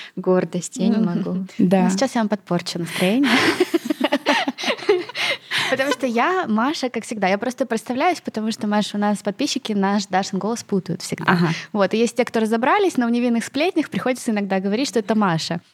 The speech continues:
Speaker 2: Вот. Но так как история будет самая жесткая из всех, что сегодня были, я думаю, всем понятно, что это именно Маша, а не Даша. <laughs> Это моя участь и часть. Вот. Но у меня тоже замечательные героини. У меня будет две истории. Я решила их объединить.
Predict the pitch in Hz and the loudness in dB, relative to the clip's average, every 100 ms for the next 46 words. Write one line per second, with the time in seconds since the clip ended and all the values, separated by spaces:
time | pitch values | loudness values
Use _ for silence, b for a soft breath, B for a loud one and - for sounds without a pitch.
0 | _ 214 196 175 - 208 208 208 240 247 | _ 0 2 2 -2 -2 -2 2 2 2
1 | - 208 226 220 208 208 202 208 202 202 | -4 0 2 2 2 0 0 0 2 2
2 | 392 - 285 - 254 - 247 - 226 226 | 0 0 -4 0 -2 -2 -4 -2 0 0
3 | 220 214 214 202 B B - 220 262 247 | 0 0 0 0 B B -2 2 2 2
4 | 262 269 240 262 285 - 233 247 240 233 | 2 2 0 0 0 -2 -2 0 2 2
5 | 190 190 180 190 196 277 339 - 320 - | 2 2 0 2 4 2 0 2 0 2
6 | 285 - - - 285 277 277 277 240 214 | -2 -2 -6 -4 -4 -2 0 0 0 0
7 | 214 349 - 294 233 - 262 330 B B | 0 -2 -4 -6 -6 -2 -2 -2 B B
8 | B 208 202 226 254 247 220 196 196 214 | B -4 -2 0 0 2 0 0 0 2
9 | 208 208 196 185 185 202 370 277 214 208 | 0 2 0 2 0 2 2 2 2 0
10 | 208 202 196 185 - 240 339 240 196 B | -2 0 0 0 0 0 2 0 -2 B
11 | B 208 214 - 214 208 185 196 196 202 | B 0 0 0 0 0 -2 -2 0 2
12 | 262 427 - | 2 0 -6